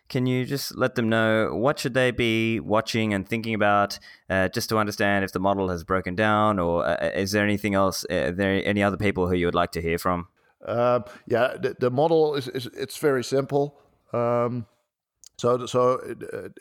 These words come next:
Speaker 2: if the core, the co-integration is gone, if it doesn't, um, uh, show in, in, in the next, uh, one or two years, if it's gone, then the model breaks down.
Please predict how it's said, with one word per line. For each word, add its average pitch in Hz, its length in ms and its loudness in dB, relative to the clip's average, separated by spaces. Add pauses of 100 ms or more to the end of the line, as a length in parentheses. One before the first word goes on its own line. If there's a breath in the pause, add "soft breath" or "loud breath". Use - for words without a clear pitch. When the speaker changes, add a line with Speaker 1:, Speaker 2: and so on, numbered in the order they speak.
(360)
Speaker 2:
if 147 140 -2
the 139 80 -2
core, 139 440 2 (280)
the 127 160 -2
co-integration 139 840 0
is 110 160 -2
gone, 139 440 0 (300)
if 117 140 -2
it 113 140 -2
doesn't, 123 500 -2
um, 117 800 2 (260)
uh, 113 580 -2
show 131 380 2
in, 120 380 -2
in, 120 180 0
in 123 200 -2
the 120 100 0
next, 123 400 -2
uh, 117 180 4
one 123 180 2
or 120 100 4
two 131 160 0
years, 147 640 0
if 104 120 -6
it's 104 120 -12
gone, 147 360 0 (260 loud breath)
then 120 180 2
the 123 80 0
model 117 280 2
breaks 107 260 0
down. 98 240 -6